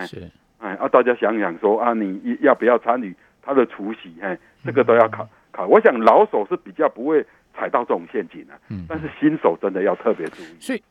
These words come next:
Speaker 1: 所以，呃，傅旭提醒我们，就是说你，你，你参加除权息的话，不能只看殖利率高低了，对不对？
Speaker 2: 对，对，对。
Speaker 1: 你还要看它这个殖利率到底是怎么来的。
Speaker 2: 对，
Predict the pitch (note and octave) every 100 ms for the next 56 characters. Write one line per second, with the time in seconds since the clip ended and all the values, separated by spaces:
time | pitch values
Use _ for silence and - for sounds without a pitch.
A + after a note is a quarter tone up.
0 | _ _ - - G#3+ F#3+ D#3 D3 C#3+ D3
1 | D3+ A#3+ G3 G3+ F3+ F3 C3+ C3+ F3 D#3
2 | E3+ D3 C3 - C3+ C3 C3+ D#3+ B2+ E3
3 | E3+ E3+ E3 - C#3+ C#3 C#3 A#2+ B2 C3+
4 | D#3 C3 A#2 G#2 - B2 G#2+ G2 G#2+ G#2+
5 | A2 G#2 F#2+ G2 F2+ E2 D2+ F2 D#2 D2
6 | - _ D3+ A#2+ F#2 A#2 F#2 F#2 - C#3+
7 | G#3 G3 G3 F#3+ G3 F3 - B2+ D3+ D3+
8 | C#3+ C3+ G#2+ A2+ G2+ F2+ E2 D#2 D2+ _
9 | - G3+